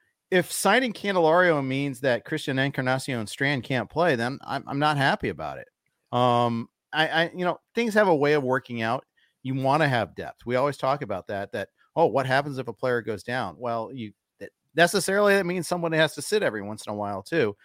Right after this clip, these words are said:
And Candelario is not gonna be the guy that sits, at least for the most part there. I don't think India sits, but India's defense isn't great. Uh, you know, you got the roster resource page up right now. They list I-, Jonathan India as a D H right now,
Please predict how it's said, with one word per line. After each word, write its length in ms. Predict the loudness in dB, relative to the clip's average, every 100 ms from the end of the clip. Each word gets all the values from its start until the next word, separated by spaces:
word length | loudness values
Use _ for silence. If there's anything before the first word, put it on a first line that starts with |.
| _ _ -10
And 120 | 0
Candelario 460 | 4 6 8 8
is 120 | 6 4
not 160 | 2
gonna 120 | 4 0
be 80 |
the 100 | 0
guy 220 | 0 0 0
that 140 | -4
sits, 380 | -4 -4 -6 -10
at 60 |
least 200 | -10 -8
for 60 | -10
the 60 | -10
most 260 | -10 -8
part 220 | -6 -4
there. 220 | -4 -6 -8 _ _ -10
I 80 |
don't 120 | -8 -6
think 160 | -6
India 300 | -6 -4 -4
sits, 240 | -4 -10 -10
but 160 | -8
India's 340 | -4 0 0 0
defense 420 | -6 -4 -4 -4
isn't 200 | -6 -2
great. 280 | -2 -2 -6 -14 _
Uh, 200 | 2 4 2 0
you 160 | -2
know, 80 | -2
you 160 | -2 2
got 120 | 2
the 60 | 4
roster 320 | 4 4 -2
resource 380 | -4 -2 -6 -4
page 280 | -4 0
up 160 | 0 0
right 140 | -2
now. 140 | 0 0
They 140 | 0
list 240 | 0 -4 -8
I-, 220 | -6 -6
Jonathan 440 | 0 0 0 -2
India 320 | -2 0 2
as 160 | 0 -2
a 40 |
D 240 | -6 -4 0
H 260 | 0 -2
right 200 | -8 -10 -10
now, 240 | -16 -16